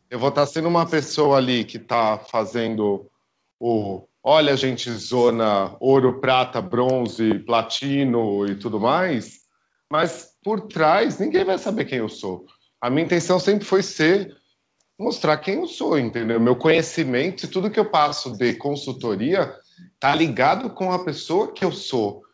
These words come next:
Eu acho isso muito difícil, essa separação que o, que o mundo instagramável tá tentando fazer com a gente, assim, não entra na minha cabeça,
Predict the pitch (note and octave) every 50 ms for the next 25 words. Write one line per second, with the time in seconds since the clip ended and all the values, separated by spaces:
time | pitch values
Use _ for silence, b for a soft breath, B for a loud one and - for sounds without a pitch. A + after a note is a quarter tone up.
0 | b b b - A#2 C#3 D#3 - - F3+ E3 - E3 E3 F#3 A3+ - A3+ F3+ F3
1 | E3 - - - D3 D#3 F3 D#3+ - - - - G#2+ G2+ G2+ G2+ B B B B
2 | B B B2 B2 - - C3 C3 - - C#3+ C#3 C#3+ C#3 C#3 C3+ C3+ B2+ A#2 A2+
3 | - - C#3+ C#3+ C#3+ D#3 C#3+ - C#3+ C#3 C3+ C#3 - - - - D3 C3+ A#2+ F#2
4 | B B B B B B _ - B2 C3 C3+ C3+ C3+ D3 E3 F3 F#3 F3+ D3 E3
5 | D#3+ C#3+ - - D3+ C3+ A#2+ C3+ C3+ B2 A#2+ B2+ C3 C3 B2 C#3+ C#3+ C#3+ C#3+ C3+
6 | C3 D3 C#3 C3+ C#3 C#3+ C3+ C#3 C3+ - C3+ B2+ A#2+ C3+ C3 C3 - C#3 C3+ C#3
7 | C#3 C#3+ B2 B2+ B2+ A#2 A2+ A2+ G#2+ - - G2+ F2+ - - - F#2 F#2+ G2 A2+
8 | C3 C3+ A#2+ A#2 C3 C#3+ C#3 A2 G2 G2 F#2+ F#2+ F#2+ F#2+ - G2 F#2 E2 F2+ F2+
9 | E2+ - - -